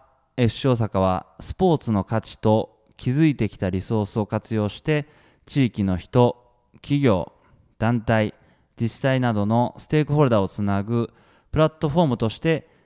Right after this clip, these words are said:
より多くの皆様と手を取り合って、地域の課題解決だけではなくて、豊かな街づくり、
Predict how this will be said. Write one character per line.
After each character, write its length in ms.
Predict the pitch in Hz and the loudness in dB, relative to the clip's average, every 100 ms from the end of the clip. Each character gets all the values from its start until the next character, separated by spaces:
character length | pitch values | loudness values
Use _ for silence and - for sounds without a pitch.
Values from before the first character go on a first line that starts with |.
| _ _ | _ _
よ 140 | 120 120 | 0 4
り 80 | |
多 140 | 151 147 | 4 4
く 100 | 123 | 2
の 100 | 110 | 0
皆 200 | 110 107 | 0 0
様 260 | 107 98 | -2 -2
と 140 | 92 92 | -2 -2
手 100 | 113 | -2
を 120 | 98 | -2
取 200 | 95 90 | -4 -4
り 60 | 95 | -2
合 80 | 92 | -4
っ 40 | |
て、 460 | _ - 120 120 _ _ _ | _ -2 -2 -2 _ _ _
地 240 | - 131 113 | -8 -2 -2
域 180 | - 98 | -2 2
の 260 | 104 117 _ _ | 2 2 _ _
課 140 | - 107 | -8 -2
題 220 | 120 120 | 0 0
解 280 | 131 117 98 | -2 -2 -2
決 200 | 92 - | -8 -4
だ 140 | 101 | -4
け 80 | 127 | 0
で 80 | 117 | 0
は 80 | |
な 140 | 104 117 | 2 -2
く 100 | - | -4
て、 340 | - 143 131 _ _ _ _ | -4 -2 -2 _ _ _ _
豊 240 | 151 156 | 0 2
か 80 | 131 | 2
な 100 | 107 | 0
街 260 | 101 92 104 | 0 -2 -4
づ 180 | 92 90 | -6 -6
く 140 | 90 | -6
り、 220 | 82 64 | -8 -10